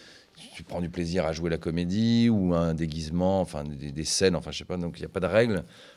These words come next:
Là, en l'occurrence, j'étais assez concentré sur le tournage, euh, investi, plus la transformation, s'habiller en femme, c'est quand même une expérience que j'avais pas vécue, qui est assez forte,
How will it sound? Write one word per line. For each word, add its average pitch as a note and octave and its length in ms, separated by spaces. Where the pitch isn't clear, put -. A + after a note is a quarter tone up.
Là, A2 140
en A2 60
l'occurrence, G#2 560
j'étais E2+ 840
assez F2 840
concentré G2 500
sur F#2 200
le F2 40
tournage, F#2 600
euh, E2+ 200
investi, F2 760
plus - 220
la F2 60
transformation, F2+ 920
s'habiller E2 340
en E2 120
femme, F2+ 300
c'est E2+ 120
quand E2 120
même D2+ 280
une D2+ 80
expérience D#2+ 500
que - 80
j'avais D#2+ 140
pas E2+ 140
vécue, D#2+ 340
qui D2 240
est - 80
assez D#2 480
forte, A2+ 500